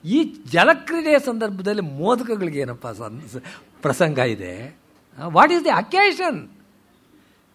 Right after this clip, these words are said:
ಅಷ್ಟು ಯೋಚನೆ ಮಾಡೋಕೆ ಗೊತ್ತಾಗ್ಲಿಲ್ಲ. ಅವಮಾನ ಆಗೋಯ್ತು ಅವ್ನಿಗೆ, ಅಷ್ಟು ಜನರ ಎದುರುಗಡೆ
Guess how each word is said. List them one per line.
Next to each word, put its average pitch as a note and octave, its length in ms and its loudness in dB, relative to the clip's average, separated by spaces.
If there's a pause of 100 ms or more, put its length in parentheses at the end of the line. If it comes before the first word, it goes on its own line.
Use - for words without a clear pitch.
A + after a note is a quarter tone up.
(680)
ಅಷ್ಟು A3 300 4
ಯೋಚನೆ D#4 300 6
ಮಾಡೋಕೆ A3+ 300 2
ಗೊತ್ತಾಗ್ಲಿಲ್ಲ. D3+ 540 -2 (220)
ಅವಮಾನ C3 320 -2
ಆಗೋಯ್ತು A2 380 -10
ಅವ್ನಿಗೆ, G#2+ 180 -16
ಅಷ್ಟು A2+ 280 -14
ಜನರ C#3+ 280 -14
ಎದುರುಗಡೆ D3+ 460 -16